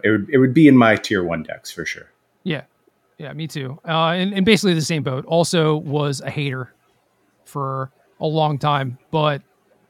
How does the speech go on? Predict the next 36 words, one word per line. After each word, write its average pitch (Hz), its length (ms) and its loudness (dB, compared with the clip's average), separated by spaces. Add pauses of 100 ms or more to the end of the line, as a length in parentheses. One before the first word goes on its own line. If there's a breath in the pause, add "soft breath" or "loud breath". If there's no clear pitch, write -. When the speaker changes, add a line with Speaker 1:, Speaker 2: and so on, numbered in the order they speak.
Speaker 2:
yeah, 214 220 -4
it's 151 180 -4
just, 156 160 -6
it's 151 200 -8
been 160 320 2
streamlined. 160 640 -2
And 147 280 -6
like 147 140 -6
you 160 60 -8
said, 156 160 -4
Archon 139 280 -4
of 135 80 -8
Cruelty 147 520 -8
helped 139 220 -6
a 147 40 -6
ton. 147 200 -4
It's 131 140 -10
definitely 139 360 -6
the, 143 280 -8
the 131 100 -12
best 135 220 -6
target 147 400 -6
and 143 260 -6
is 135 160 -8
very 143 340 -6
good. 156 400 -4
And 143 440 -10 (920)
it's - 440 -4
hard 196 540 0
for 220 200 -2
it 196 140 -2
to 165 160 0
stop 165 440 -2
being 143 300 -4
good 135 320 -10 (720)
'cause 139 480 -4